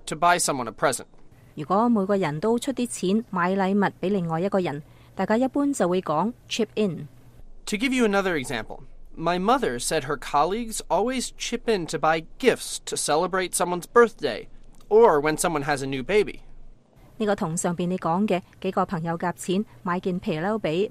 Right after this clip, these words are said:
Speaker 2: Bob 差唔多噃。To chip in 仲可以用喺其他咩場合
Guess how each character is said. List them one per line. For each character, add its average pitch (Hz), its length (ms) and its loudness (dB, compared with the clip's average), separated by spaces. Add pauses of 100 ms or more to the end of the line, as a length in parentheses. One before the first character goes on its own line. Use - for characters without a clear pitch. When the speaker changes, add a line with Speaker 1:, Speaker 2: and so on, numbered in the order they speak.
(120)
Speaker 2:
Bob 233 160 4 (160)
差 190 180 -2
唔 147 140 -8
多 170 200 0
噃。 156 160 -6 (520)
To 202 80 -6
chip - 300 2
in 190 200 0 (220)
仲 202 180 2
可 226 100 2
以 254 60 2
用 196 140 2
喺 202 140 2
其 165 160 -2
他 226 180 -2
咩 233 160 2
場 - 240 -6
合 143 100 -4